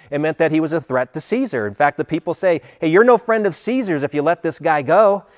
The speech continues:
And so Pilate was caught having to punish Jesus because, uh, it's potential that Jesus could rise up and threaten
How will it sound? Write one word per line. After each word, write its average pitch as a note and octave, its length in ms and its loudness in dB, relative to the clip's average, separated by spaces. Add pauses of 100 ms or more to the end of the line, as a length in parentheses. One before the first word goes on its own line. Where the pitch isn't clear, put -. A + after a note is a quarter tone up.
(140)
And D3+ 80 -8
so D#3+ 120 -2
Pilate F#3 360 2
was D3+ 140 -4
caught F3+ 460 0
having E3+ 520 -2 (340)
to E3 220 -2
punish C#3+ 460 -4
Jesus A2 460 -6
because, B2+ 680 -6 (340)
uh, C3 320 -2
it's G3 340 -12
potential F#3+ 600 0
that D#3+ 160 0
Jesus E3 320 -4
could D#3+ 160 -4
rise D3 480 0
up G#3+ 260 0
and B2 140 -8
threaten D3+ 420 -2